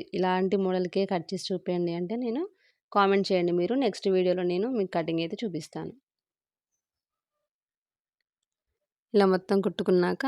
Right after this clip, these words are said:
ఇలా కట్ చేసుకోవాలి ఎక్స్ట్రా ఫ్యాబ్రిక్ అంతా. మనం ఫస్ట్ లైనింగే కరెక్ట్ మెజర్‌మెంట్‌తో కట్ చేసుకుంటాం కాబట్టి లైనింగే మన కరెక్ట్ మెజర్‌మెంట్ ఉంటుంది.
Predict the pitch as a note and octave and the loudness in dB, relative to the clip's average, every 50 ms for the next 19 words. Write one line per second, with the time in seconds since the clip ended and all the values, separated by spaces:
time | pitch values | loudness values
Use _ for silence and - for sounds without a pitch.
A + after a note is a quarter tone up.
0 | D#4+ D#4+ A3+ F#3 F3 F3+ - F3 D#3 - - F3+ F#3 - - F#3 F3 F3 F3+ F3 | 2 4 4 4 4 4 2 0 0 2 0 0 0 0 -2 0 0 0 0 0
1 | F3+ - - G3+ F3 - F3+ E3 E3+ E3+ F3 E3+ - E3+ E3+ D#3+ D#3+ F3 F3 E3+ | -2 -2 -2 -2 0 2 2 2 2 2 0 0 0 0 0 0 -2 -2 -2 0
2 | F3 F3+ F3+ E3+ - F3 F3 - - A3+ G#3+ G3+ F3+ F3+ F3+ F3+ F#3 G3 G#3+ G#3+ | 2 2 2 2 2 0 0 0 0 2 4 4 4 4 4 4 4 4 4 2
3 | G#3 F3+ E3+ - - G#3 G3 F#3 F3+ E3+ F#3 F3+ F#3 F3+ F3+ F3 - F#3+ - F#3 | 2 0 0 -2 -2 0 2 2 2 2 0 0 0 0 0 -2 -2 -4 -2 -4
4 | E3 D#3+ - G3 - - - F#3 E3 E3+ E3+ E3+ D#3+ - E3 D#3+ E3+ E3+ E3+ - | -4 -6 -6 -12 -12 -8 -6 -6 -4 -4 -4 -4 -4 -4 -4 -2 -4 -4 -2 -2
5 | C#4+ F#4 G4+ _ _ _ _ _ _ _ - F#3 F3+ F3+ F3+ F#3+ F#3+ G3+ G#3 G#3+ | -2 -2 -2 _ _ _ _ _ _ _ 0 2 4 6 6 6 6 6 6 4
6 | G3 F#3 F3+ F3 - E3+ E3+ - - F#3+ F3+ E3+ E3 E3+ F3 E3+ E3 E3+ F3 E3 | 4 4 2 2 0 -2 -2 -2 0 0 0 2 0 0 0 0 0 0 -2 -2
7 | E3+ E3 E3 E3 E3+ D#3+ D#3+ E3+ G#3 | -2 -2 -2 -2 -4 -4 -2 -2 -2